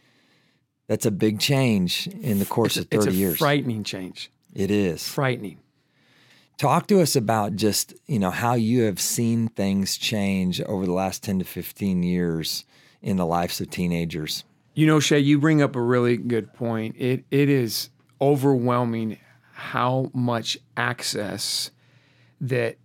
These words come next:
Speaker 2: kids have to information, to images, to things that you and I didn't have access to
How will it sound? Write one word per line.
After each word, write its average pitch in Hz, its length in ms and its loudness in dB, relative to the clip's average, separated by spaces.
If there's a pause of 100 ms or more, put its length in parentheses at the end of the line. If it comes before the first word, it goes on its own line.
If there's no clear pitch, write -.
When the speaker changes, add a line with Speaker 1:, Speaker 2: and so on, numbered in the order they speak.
(300)
Speaker 2:
kids 151 360 2
have 127 560 0
to - 340 -6
information, 131 1080 0
to 113 360 -4
images, 120 840 0 (480)
to 127 160 -2
things 143 520 2
that 120 180 -4
you 143 260 4
and 139 80 4
I 120 340 0
didn't 127 340 0
have 117 220 0
access 117 580 -2
to 107 400 -4